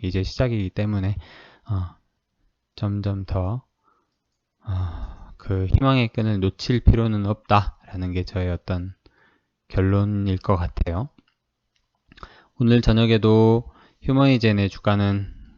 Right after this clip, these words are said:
어, 움직일 겁니다. 어떤 식으로도 움직일 거고요. 그것도 이제 한번 지켜봐야 될 것이고, 그리고 에이비온도 제가 오늘 지켜봤는데 에이비온은 별로 뭐 등락폭도 없고 거래량도 별로 없더라고요. 그래서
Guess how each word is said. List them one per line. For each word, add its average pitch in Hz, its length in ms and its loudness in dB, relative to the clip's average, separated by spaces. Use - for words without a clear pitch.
어, 95 360 -6
움직일 104 360 -2
겁니다. 107 600 0
어떤 107 240 -2
식으로도 104 400 -2
움직일 98 300 -4
거고요. 110 500 -2
그것도 95 420 -6
이제 95 180 -4
한번 101 280 -2
지켜봐야 107 400 2
될 98 80 0
것이고, 101 460 -2
그리고 98 260 2
에이비온도 107 1080 4
제가 98 240 0
오늘 98 240 -2
지켜봤는데 107 480 -2
에이비온은 107 580 0
별로 101 300 -2
뭐 101 140 -2
등락폭도 113 600 0
없고 113 180 -8
거래량도 117 400 0
별로 92 240 -2
없더라고요. 95 640 -6
그래서 95 380 -8